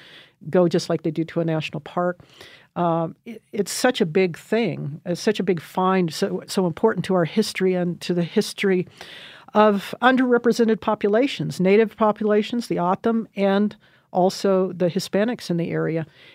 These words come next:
It's gonna be a matter of pride for them, and they're gonna wanna have their interpretations. In fact, uh, the O'odham that we've brought out so far are really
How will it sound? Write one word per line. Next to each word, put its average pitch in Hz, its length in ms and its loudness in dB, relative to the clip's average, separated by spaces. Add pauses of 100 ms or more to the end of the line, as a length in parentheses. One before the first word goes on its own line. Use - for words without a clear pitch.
(100)
It's 180 100 -6
gonna 240 160 4
be 226 80 4
a 208 40 4
matter 196 320 2
of 151 120 -2
pride 190 440 2
for 180 120 -2
them, 175 300 2
and 190 120 0
they're 170 100 2
gonna 175 160 0
wanna 175 140 0
have 165 220 -2
their 175 180 2
interpretations. 196 720 -2
In 180 60 0
fact, 170 400 -2 (420)
uh, 175 380 0
the 175 360 0
O'odham 185 380 2
that 180 160 -2
we've 165 160 0
brought 175 240 2
out 165 220 2
so 190 180 0
far 170 360 0
are 170 220 -4
really 185 360 2